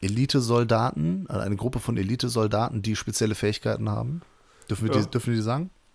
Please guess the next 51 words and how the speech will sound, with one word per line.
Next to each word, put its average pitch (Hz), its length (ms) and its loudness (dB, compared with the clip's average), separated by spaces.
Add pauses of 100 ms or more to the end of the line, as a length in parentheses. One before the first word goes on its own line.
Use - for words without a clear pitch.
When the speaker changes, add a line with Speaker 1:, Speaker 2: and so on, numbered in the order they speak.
Speaker 2:
Ja, 95 220 -6
müssen 104 280 -4
wir, 92 80 -2
glaub 92 220 -6
ich. 90 80 -8
Speaker 1:
Müssen - 20 -8
wir. 95 40 -4
Speaker 2:
Ansonsten 92 360 -6
können 101 160 -6
wir 98 80 -2
nicht 98 140 -6
viel 107 160 -6
über 98 100 -2
den 95 120 -4
Film 95 200 -4
sagen. 92 360 -6 (100)
Speaker 1:
Genau, 98 180 0
die 95 60 0
sind 110 140 2
unsterblich. - 680 -2 (400)
Speaker 2:
Richtig. 90 320 -10 (140)
Speaker 1:
Und 92 140 -4
die - 40 -2
kämpfen 98 300 -2
schon 92 180 -2
seit, 87 420 -6
teilweise 95 380 2
seit 85 180 -4
Jahrhunderten 113 480 4
mit, - 220 -2
miteinander, 104 1120 0 (160)
also 90 240 -6 (240)
zusammen 101 400 2
gegen 95 220 -2
andere, 113 360 0
so 104 140 -2
rum. 117 180 -2 (480)
Speaker 2:
Ja, 113 120 -4 (540)
gegen 98 340 -8
Unrecht 110 580 -4
vor 82 240 -12
allem, 82 160 -14
ne? 127 320 -2
Gegen 113 200 -2
das, 117 180 0
was 123 140 -2
sie 120 100 -6
gerade 107 260 0
als 92 160 -2
Unrecht 92 300 -6
ansehen. 78 360 -12